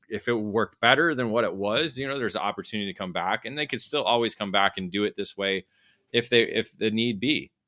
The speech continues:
Um, if, if they wanna keep changing up one year this direction, one year the normal direction, they could keep doing it that direction as well. So, um, yeah, overall, I,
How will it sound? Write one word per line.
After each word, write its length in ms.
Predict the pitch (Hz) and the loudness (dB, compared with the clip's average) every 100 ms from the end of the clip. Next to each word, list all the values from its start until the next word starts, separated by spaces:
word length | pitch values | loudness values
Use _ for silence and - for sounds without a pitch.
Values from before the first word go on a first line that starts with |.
| - | -8
Um, 480 | 90 90 90 87 101 | -4 -2 -4 -6 -10
if, 240 | - 101 - | -8 -8 -6
if 180 | 98 - | -8 -4
they 100 | 98 | -2
wanna 240 | 98 98 | 0 0
keep 200 | - 110 | -2 -6
changing 420 | - 107 101 101 | -2 -2 -2 -2
up 180 | 110 98 | -2 -2
one 180 | 98 98 | -2 0
year 300 | 101 104 104 | 0 0 0
this 220 | 98 98 | -2 -4
direction, 440 | - 98 98 - 95 | -2 -2 -2 -4 -4
one 200 | 95 98 | -4 -4
year 320 | 95 101 98 | -4 -2 -4
the 160 | 98 | -4
normal 280 | 98 107 101 | -2 -2 -2
direction, 460 | 87 82 - 71 71 | -4 -6 -6 -10 -12
they 140 | 82 | -12
could 180 | - - | -12 -12
keep 180 | 98 - | -12 -8
doing 280 | 95 90 90 | -6 -6 -8
it 100 | - | -6
that 200 | 101 95 | -4 -4
direction 400 | - 85 - 82 | -6 -8 -8 -10
as 120 | 78 82 | -14 -10
well. 200 | 85 73 | -8 -6
So, 300 | - 80 - _ - _ _ _ _ _ - | -8 -10 -12 _ -20 _ _ _ _ _ 2
um, 480 | 90 92 92 90 - _ _ _ _ - - - | 6 8 6 2 -8 _ _ _ _ -18 -16 4
yeah, 180 | 117 95 | 6 8
overall, 400 | 127 123 113 107 | 8 10 8 8
I, 220 | 113 | 6